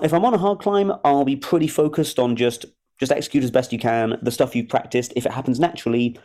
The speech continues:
great. If it's not happening naturally, don't spend extra focus on trying to make that happen now. It, it should have been done in practice. But then when I'm warming up on easy climbs, when I'm warming up on medium difficulty climbs, when I'm repeating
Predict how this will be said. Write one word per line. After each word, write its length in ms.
great. 460
If 80
it's 80
not 140
happening 240
naturally, 600
don't 240
spend 400
extra 300
focus 380
on 100
trying 240
to 60
make 120
that 120
happen 260
now. 360
It, 180
it 160
should 120
have 60
been 100
done 120
in 100
practice. 500
But 120
then 160
when 100
I'm 120
warming 300
up 200
on 240
easy 240
climbs, 480
when 180
I'm 80
warming 220
up 100
on 160
medium 300
difficulty 380
climbs, 420
when 100
I'm 260
repeating 800